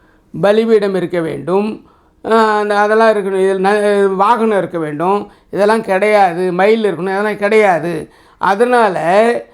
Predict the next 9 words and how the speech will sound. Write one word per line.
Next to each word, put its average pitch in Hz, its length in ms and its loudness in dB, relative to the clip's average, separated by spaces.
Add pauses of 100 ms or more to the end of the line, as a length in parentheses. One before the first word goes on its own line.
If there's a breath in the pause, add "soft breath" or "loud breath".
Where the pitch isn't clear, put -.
(280 soft breath)
இது 226 200 0 (100)
கோயில் 247 380 4
கிடையாது, 190 640 2 (1160)
இது 202 200 0 (100)
சமாதியே 196 760 0
அப்படின்னு 185 360 -4
சொல்லுவார். 180 320 0 (260)
ராமநாதபுரம் 214 800 0
போறோம், 147 260 -10